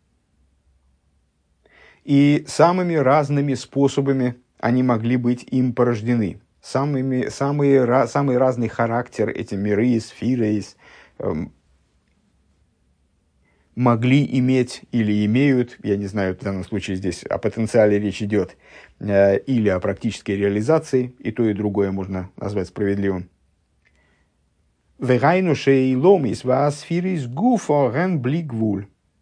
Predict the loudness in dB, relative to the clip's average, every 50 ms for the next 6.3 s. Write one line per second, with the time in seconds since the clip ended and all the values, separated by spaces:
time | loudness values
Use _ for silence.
0 | _ _ _ _ _ _ _ -20 -20 -20 -20 _ _ _ 4 4 4 4 4 0
1 | -4 -10 -18 -20 -16 -6 -2 0 0 2 2 2 2 2 2 2 2 2 2 2
2 | 2 0 0 -4 -8 _ _ _ 4 6 6 4 4 2 0 2 2 2 2 2
3 | 0 0 0 -2 -2 -2 -4 -6 -6 -4 -4 -2 -2 -2 -4 -8 -14 -16 -20 _
4 | _ _ _ _ -4 -2 -2 0 0 -2 -2 -4 -4 -4 -2 0 0 0 0 -2
5 | -2 -2 0 0 0 0 -2 -2 -2 -2 -2 -2 -4 -4 -4 -6 -10 -10 -8 -6
6 | -6 -6 -6 -8 -12 -14